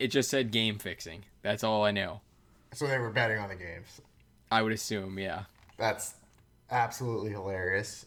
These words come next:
Speaker 2: Um, <laughs> thank God that the T-Rex went extinct because I have no part of that in my C P B L moving forward.
Speaker 1: Yeah,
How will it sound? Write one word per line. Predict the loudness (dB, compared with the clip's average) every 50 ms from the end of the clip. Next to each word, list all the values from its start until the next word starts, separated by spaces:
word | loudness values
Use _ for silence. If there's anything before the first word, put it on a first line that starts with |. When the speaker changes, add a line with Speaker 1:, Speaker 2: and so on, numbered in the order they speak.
| -18 -12
Speaker 2:
Um, | -8 -8 -6 -6 -6 -6 -8 -8 -6 -6 -6 -8 -8 -12
<laughs> | -18 -20 -20 -20 -20 -20 _ -6
thank | -4 -4 -4 -4 -2
God | 0 2 2 2 2 0 -2
that | -6 -8
the | -12
T-Rex | -12 -8 -6 -4 -2 -2 -4 -6
went | -8 -10 -10
extinct | -10 -14 -14 -12 -12 -12 -12 -14
because | -16 -16 -14 -10 -10 -10 -10 -12 -12 -10
I | -8 -6
have | -4 -4 -4 -6 -10 -16 -20 -20 _ _ -14 -10
no | -6 -4 -2 0 0 2 0 0 -2 -4 -12 -12 -6
part | 0 0 0 0 0
of | -4
that | -6 -8 -8 -8 -10
in |
my | -12 -12 -12 -12 -12 -14
C | -14 -14 -16 -16
P | -16 -16
B | -14 -14 -12
L | -12 -12
moving | -12 -14 -16 -16 -16
forward. | -14 -14 -14 -12 -14 -16 -18 -20 -20 _ _ _ _ _ _ _ _ -6
Speaker 1:
Yeah, | -2 0 0 0 -2